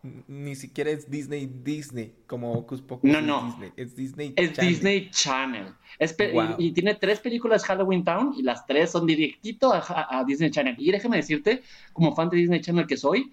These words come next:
Speaker 2: tienen su nicho de fans. <laughs> Y todo, y siempre en Halloween te ponen las tres películas y un montón de adolescentes y yo <laughs> estamos listos para verlas.
Speaker 1: Pues por algo, por algo tienen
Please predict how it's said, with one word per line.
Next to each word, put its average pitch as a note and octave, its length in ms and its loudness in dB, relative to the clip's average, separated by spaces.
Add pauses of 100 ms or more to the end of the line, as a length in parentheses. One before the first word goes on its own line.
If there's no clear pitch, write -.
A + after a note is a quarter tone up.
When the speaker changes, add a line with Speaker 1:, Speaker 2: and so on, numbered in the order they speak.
(140)
Speaker 2:
tienen D#3 200 4
su D#3 100 0
nicho D3+ 300 6
de D3+ 100 4
fans. C3 400 -2 (160)
<laughs> F3+ 120 2
Y F#3 200 4
todo, F#3+ 240 2 (300)
y D3 60 0
siempre F#3 420 2
en F#3 60 0
Halloween A3+ 600 2 (240)
te D3+ 120 0
ponen E3 260 0
las C3+ 180 0
tres B3 160 2
películas B3+ 640 4
y D4+ 140 6
un D4+ 360 4
montón D3 400 6
de A3+ 140 4
adolescentes D3+ 600 0
y B2+ 40 -2
yo F#4 280 2
<laughs> - 400 -4
estamos D#3+ 420 2
listos G3 220 0
para C#3 180 2
verlas. C3 400 -4 (200)
Speaker 1:
Pues D#3 220 -2
por D#3 140 2
algo, A2+ 400 -4
por C#3 160 -4
algo D3 200 -4
tienen C#3+ 360 -10